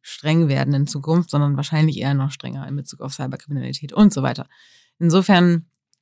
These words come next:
muss man, m, eigentlich ein Stück weit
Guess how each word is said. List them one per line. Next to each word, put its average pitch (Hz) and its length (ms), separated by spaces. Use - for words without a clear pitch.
muss 170 200
man, 156 420
m, 156 320
eigentlich 180 480
ein 156 140
Stück 165 280
weit 151 260